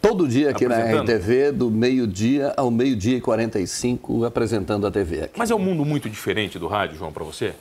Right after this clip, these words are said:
Speaker 2: Ou é tranquilo?
Speaker 1: Não, muito tranquilo. Não, eu, eu, eu, se assemelha muito, eu,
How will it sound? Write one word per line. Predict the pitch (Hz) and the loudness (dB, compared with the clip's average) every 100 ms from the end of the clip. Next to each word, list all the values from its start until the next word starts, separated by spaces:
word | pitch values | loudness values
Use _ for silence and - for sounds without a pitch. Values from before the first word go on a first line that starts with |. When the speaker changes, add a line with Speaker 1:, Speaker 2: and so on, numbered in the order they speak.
| - | -8
Speaker 2:
Ou | 135 | -4
é | |
tranquilo? | 131 135 254 262 | -2 0 2 2
Speaker 1:
Não, | 269 285 262 247 | 2 0 0 0
muito | 254 - | -2 -2
tranquilo. | - 123 - - - | -2 -2 -4 -6 -8
Não, | 269 247 247 233 | -2 0 2 0
eu, | 220 | 0
eu, | 220 226 220 208 196 185 180 | 2 2 2 2 2 0 0
eu, | |
se | 170 - | 0 -2
assemelha | 180 160 156 147 120 | 0 2 2 2 2
muito, | 127 165 180 - 170 | 2 0 -2 -2 0
eu, | 151 151 143 127 107 | 2 0 0 0 -2